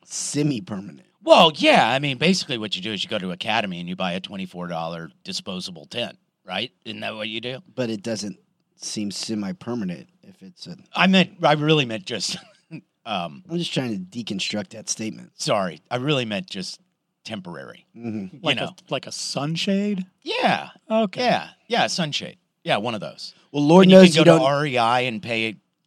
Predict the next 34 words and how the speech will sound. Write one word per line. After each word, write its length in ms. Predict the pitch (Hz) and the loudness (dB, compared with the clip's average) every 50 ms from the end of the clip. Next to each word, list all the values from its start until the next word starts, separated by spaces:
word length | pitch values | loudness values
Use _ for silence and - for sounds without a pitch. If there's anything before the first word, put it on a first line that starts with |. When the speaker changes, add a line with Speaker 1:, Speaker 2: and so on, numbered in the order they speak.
| _ | _
Speaker 2:
three 200 | - 123 127 131 | -10 -8 -6 -4
hundred 240 | 131 131 131 120 117 | -4 -4 -4 -4 0
dollars 460 | 104 104 104 113 113 107 98 92 - | 2 4 4 4 4 2 0 -2 -4
for 260 | - 101 87 87 82 90 | -6 -4 -4 -4 -4 -4
it. 160 | 98 - _ _ _ _ - | -4 -6 _ _ _ _ -8
Speaker 3:
Which 240 | 180 160 175 180 - | 2 2 2 2 2
Speaker 2:
Of 40 | - | -4
course. 160 | - 131 117 - | -4 -2 0 2
Speaker 3:
is 120 | 180 160 | 0 0
something 260 | - - 165 147 147 | 2 0 0 0 0
you 100 | 147 143 | -4 -4
could 160 | 135 151 147 127 | -4 -4 -4 -4
use 220 | 139 139 131 135 | -4 -6 -4 -2
over 280 | 131 135 131 151 160 156 | -4 -4 -4 -4 -4 -4
and 100 | 147 143 | -2 -4
over 300 | 135 131 123 123 123 120 | -4 -4 -6 -8 -10 -10
again. 360 | 113 123 117 127 160 214 226 _ _ _ | -10 -10 -8 -4 -4 -4 -4 _ _ _
Speaker 2:
Yes, 380 | 151 160 175 160 - - - 123 | 2 4 4 4 4 0 -4 -4
if, 160 | 117 110 120 | -4 -4 -4
and 180 | 117 117 113 | -4 -2 -2
if 100 | 110 104 | -2 -4
you're 120 | 107 110 95 | -6 -10 -10
climbing 400 | - 120 110 107 110 107 104 101 | -2 0 0 0 0 -2 -4 0
Everest, 580 | 107 123 123 98 104 104 104 117 - - - | 2 2 2 2 2 -2 0 0 -2 -4 -8
it's 140 | 104 92 - | -8 -10 -12
perfect. 580 | 92 - 117 120 101 - 90 76 - _ _ - _ _ _ _ _ _ _ _ | -10 -6 -6 -6 -6 -6 -10 -12 -14 _ _ -20 _ _ _ _ _ _ _ _
Speaker 3:
Hey, 160 | - 233 220 | -6 -4 -2
I 140 | 208 233 247 | 0 0 0
love 200 | 240 247 247 190 | 0 -2 0 0
R 160 | 156 127 117 | -2 -4 -6
E 100 | 110 104 95 | -10 -16 -18
I. 240 | 92 92 95 - _ _ _ _ _ _ _ _ _ _ | -20 -20 -20 -20 _ _ _ _ _ _ _ _ _ _
Speaker 2:
Do 200 | - 196 285 339 349 | 2 4 6 6 8
you? 400 | 359 370 359 359 339 302 - | 8 8 6 6 4 2 -2